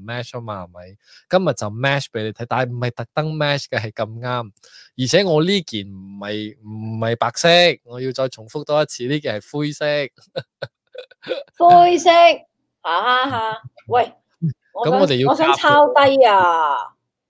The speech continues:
Speaker 1: 抄咩？你去
Speaker 2: 唔係，
Speaker 1: 偉軒大師
Speaker 2: 我，我怕陣間有人又問返我要，我費事又 scroll 返上去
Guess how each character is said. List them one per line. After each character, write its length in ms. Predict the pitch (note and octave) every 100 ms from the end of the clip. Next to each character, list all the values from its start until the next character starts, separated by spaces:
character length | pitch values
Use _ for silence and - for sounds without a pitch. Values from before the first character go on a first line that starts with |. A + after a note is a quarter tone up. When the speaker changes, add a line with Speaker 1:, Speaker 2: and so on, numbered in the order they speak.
| _ _ C#3
Speaker 1:
抄 240 | - D3+
咩？ 600 | D#3+ E3 E3+ D#3 G#2+ F2 _ _
你 200 | C#3+ D#3
去 140 | D#3+
Speaker 2:
唔 80 | D#3+
係， 100 | D#3
Speaker 1:
偉 160 | C#4+ C#4
軒 100 | E4
大 100 | -
師 40 |
Speaker 2:
我， 60 | E4+
我 40 |
怕 180 | E4+ F4+
陣 160 | F4 F4+
間 120 | A4 E4+
有 60 | C#4+
人 160 | G#3
又 80 | G3
問 320 | G#3+ A3 A#3
返 180 | E4 D#4+
我 120 | C4
要， 180 | A#3+ B3+
我 260 | G#3 A#3+ C4+
費 160 | B3 C4
事 80 | G#3
又 140 | G3+
scroll 240 | - D4
返 160 | D4 C#4+
上 100 |
去 60 | A3